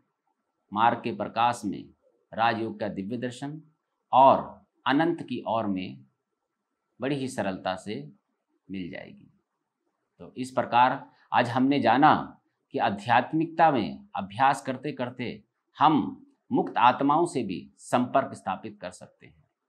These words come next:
और इसके लिए आवश्यकता है केवल दृढ़ संकल्प, श्रद्धा और विश्वास, केवल अपने बाबूजी पे, जो कि सूक्ष्म रूप में हमारे हृदय में उपस्थित हैं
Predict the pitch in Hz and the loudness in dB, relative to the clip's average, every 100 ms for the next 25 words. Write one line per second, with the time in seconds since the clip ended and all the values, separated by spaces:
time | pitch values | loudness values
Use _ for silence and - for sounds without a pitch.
0 | _ _ _ - 104 101 110 104 104 - | _ _ _ -10 -8 -8 -8 -6 -4 -2
1 | - 101 - - 120 113 82 - _ _ | -4 -4 -10 -6 -4 -4 -8 -10 _ _
2 | _ 127 147 175 113 - - _ - 95 | _ 0 6 6 6 -2 -12 _ -12 0
3 | 180 196 156 151 190 156 - - _ _ | 0 4 2 4 6 4 2 -10 _ _
4 | - - 165 156 185 143 73 - _ _ | -10 4 4 8 8 8 6 -4 _ _
5 | 107 127 120 - 151 139 101 - - _ | 0 2 0 4 8 8 6 -2 -20 _
6 | _ - 117 131 147 147 147 _ _ - | _ -6 -2 2 2 2 -6 _ _ -10
7 | 104 104 113 95 101 127 101 98 101 104 | -8 -4 -2 0 0 0 -2 -6 -10 -18
8 | _ _ _ _ _ 104 123 139 147 160 | _ _ _ _ _ -6 -6 -2 -2 -2
9 | 156 - _ - 180 180 - 180 147 156 | -6 -18 _ -8 -2 -2 0 2 4 6
10 | 202 202 160 107 - - _ _ 127 139 | 4 4 0 0 -4 -16 _ _ 2 6
11 | 139 135 113 139 147 160 117 76 131 - | 6 6 0 -2 0 0 0 -4 -8 -12
12 | 92 - 87 - | -12 -12 -16 -16